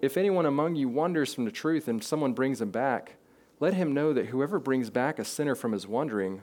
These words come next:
will save his soul from death and will cover a multitude of sins." Otherwise, without prudence and patience,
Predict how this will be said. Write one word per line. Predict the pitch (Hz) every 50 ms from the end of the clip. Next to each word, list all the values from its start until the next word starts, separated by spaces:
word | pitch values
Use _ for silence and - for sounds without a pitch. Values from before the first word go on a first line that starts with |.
| - -
will | - 113
save | 107 - - 139 143 156 151
his | - 127 -
soul | - - 131 127 127
from | - - 104 92
death | 90 90 117 123 110 85 - - - - - _ _ _
and | - 104
will | 98 92
cover | - - 131 120 113 110
a | 98
multitude | 95 101 113 120 127 - 113 - - 104 87
of | 80 -
sins." | - - 87 76 69 69 69 - - - - - _ _ _ _ _ _ _ _ _ _ _ _ _ _ _ _ _ _ _ _ _ _ _ _ _ - -
Otherwise, | - 254 254 170 127 127 123 120 123 117 117
without | 123 110 143 156 156 131 -
prudence | - - 143 147 160 165 165 156 - - - - -
and | 92 87 87 - -
patience, | - 151 156 151 - 160 156 143 123 - - - -